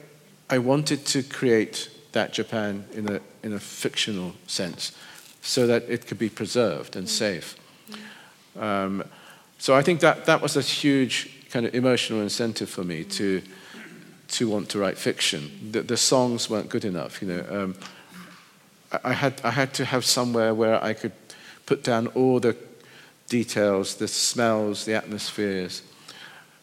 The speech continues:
Speaker 1: and, and all the th-, faults as
Speaker 2: Mm,
Speaker 1: well.
Speaker 2: mm.
Speaker 1: Um,
Speaker 2: Because this is post-war, I mean, what, what, what we learn in this novel is, like, the aftermath of, of the war, the Second World War, and also,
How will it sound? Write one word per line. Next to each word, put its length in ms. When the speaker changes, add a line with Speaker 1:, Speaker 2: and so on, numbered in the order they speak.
Speaker 1:
and, 240
and 180
all 120
the 100
th-, 280
faults 760
as 120
Speaker 2:
Mm, 40
Speaker 1:
well. 280
Speaker 2:
mm. 380
Speaker 1:
Um, 360
Speaker 2:
Because 220
this 160
is 120
post-war, 600
I 60
mean, 240
what, 300
what, 280
what 220
we 220
learn 340
in 140
this 380
novel 380
is, 320
like, 220
the 120
aftermath 800
of, 240
of 280
the 80
war, 280
the 80
Second 300
World 260
War, 340
and 140
also, 640